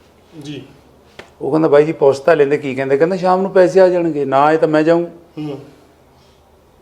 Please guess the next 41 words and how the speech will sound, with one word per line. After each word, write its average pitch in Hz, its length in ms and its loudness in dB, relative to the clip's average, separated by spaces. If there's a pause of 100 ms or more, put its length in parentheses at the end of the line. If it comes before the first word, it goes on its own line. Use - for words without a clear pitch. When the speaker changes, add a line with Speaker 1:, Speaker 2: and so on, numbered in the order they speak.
(380)
Speaker 2:
ਤੇ 151 80 -6
ਸਾਡੇ 143 280 2
ਬੈਠੇ 147 320 2
ਤੋਂ 170 100 4
ਉਹਨਾਂ 170 160 2
ਦਾ 160 80 6
ਫੋਨ 135 240 -2
ਆ 131 100 4
ਗਿਆ 131 120 6
ਸੀ, 139 80 -2
ਉਹ 156 60 0
ਕਹਿੰਦੇ, 170 180 -2
"ਜੀ 202 80 -10
ਪੇਮੈਂਟ 156 400 -2
ਲੈ 120 220 4
ਜਾਓ, 131 200 2
ਸਾਡਾ 127 200 2
ਬੰਦਾ 127 280 2
ਆ 127 160 6
ਰਿਹਾ 135 120 4
ਦੇਣ 113 240 -4
ਤੁਹਾਡੇ 104 260 -4
ਘਰੇ।" 101 180 -12 (420)
Speaker 1:
ਜੀ। 156 280 -10 (260)
Speaker 2:
ਐਡਾ 175 300 2
ਕੁ 185 80 0
ਦਬਦਬਾ 131 500 4
ਸੀ 131 140 -4
ਬੰਦੇ 117 320 0
ਦਾ। 120 300 -2 (100)
Speaker 1:
ਹੂੰ। 151 180 -10 (300)
Speaker 2:
ਗਲਤ 240 320 4
ਹੋ 190 120 6
ਗਿਆ 185 140 6
ਜਦੋਂ 190 300 4
ਉਹ 208 260 4
ਭਰਾ 156 260 2
ਜੇਲ੍ਹ 202 320 2
ਚੋਂ 202 160 2
ਆਇਆ 139 200 4
ਨਾ, 135 260 -2